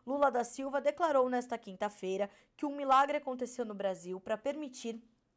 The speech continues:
a aprovação da reforma tributária neste novo mandato. O presidente mencionou que, ao iniciar o seu terceiro mandato,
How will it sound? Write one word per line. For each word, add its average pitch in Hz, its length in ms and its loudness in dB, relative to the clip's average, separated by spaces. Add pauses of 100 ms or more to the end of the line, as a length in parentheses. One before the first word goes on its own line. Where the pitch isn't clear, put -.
(280)
a 247 140 6
aprovação 240 680 2 (320)
da 247 220 8
reforma 254 480 4
tributária 240 600 2
neste 233 360 -4
novo 190 300 -2
mandato. 208 500 2 (300)
O - 80 -18
presidente 269 600 2
mencionou 294 640 -4 (180)
que, - 80 -2
ao 233 140 8
iniciar 254 560 4
o 285 60 0
seu 254 180 -2
terceiro 208 460 -6
mandato, 240 500 4